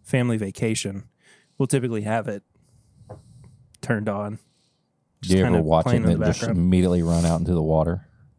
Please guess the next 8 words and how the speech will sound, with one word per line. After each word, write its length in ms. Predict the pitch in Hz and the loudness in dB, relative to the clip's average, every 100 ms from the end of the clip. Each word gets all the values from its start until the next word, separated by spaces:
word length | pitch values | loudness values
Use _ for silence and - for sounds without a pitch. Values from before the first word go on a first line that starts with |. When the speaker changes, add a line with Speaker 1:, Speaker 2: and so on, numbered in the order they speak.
| _ _ _ _ _ _ _ - - - _ _ _ _ - | _ _ _ _ _ _ _ -20 -20 -20 _ _ _ _ -12
Speaker 1:
I 40 | 139 | -4
can't 220 | 160 151 | -2 0
say 140 | 156 | 0
I 80 | 135 | 2
have 280 | 117 131 143 | 0 -2 0
yet, 280 | 160 175 - _ - | -2 -4 -8 _ -6
Speaker 2:
No. 180 | 87 82 - - - - _ | -4 -4 -10 -20 -20 -20 _
Speaker 1:
but 260 | 123 117 | -4 -2